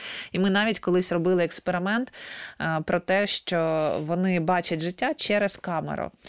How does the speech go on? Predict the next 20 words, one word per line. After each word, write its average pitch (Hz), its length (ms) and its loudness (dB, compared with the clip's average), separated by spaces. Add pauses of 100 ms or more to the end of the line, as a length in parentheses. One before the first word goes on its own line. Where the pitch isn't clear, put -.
(280)
І - 80 -2
все 214 360 2
йде 190 260 2
одразу 170 400 0
в 165 40 -4
соціальні 165 500 -2
мережі. 147 540 -2
Ми 175 380 2
в 156 280 -2
один 165 260 0
з 165 80 -2
років, 165 340 0
у - 20 0
дві 202 80 0
тисячі 170 260 -4
сімнадцятому 165 540 -2
році, 196 280 2
запропонували 170 640 2
день 165 240 2
аскетизму. - 720 -2